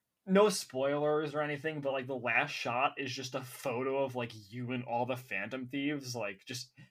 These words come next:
hanging out. I'm like, I literally, like, was like, "That's so fucking beautiful," and I just started to cry, like, right in front of Courtney.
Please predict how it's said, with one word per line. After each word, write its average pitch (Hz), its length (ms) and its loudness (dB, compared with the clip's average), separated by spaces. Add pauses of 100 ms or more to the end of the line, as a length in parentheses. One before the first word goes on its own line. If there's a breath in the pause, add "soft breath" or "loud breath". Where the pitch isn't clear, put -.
hanging 185 440 0
out. 151 240 10
I'm 131 80 0
like, 135 180 -4 (1120)
I 160 120 12
literally, 185 380 6
like, 175 240 6
was 151 160 0
like, 131 180 2
"That's 139 240 2
so 139 260 4
fucking 131 460 2
beautiful," 117 460 -4
and 107 80 0
I 113 80 0
just 120 140 -4
started 117 340 2
to 113 80 -2
cry, 113 420 0
like, 113 160 2
right 123 280 0
in 123 100 -2
front 135 220 6
of 143 100 -2
Courtney. 156 560 2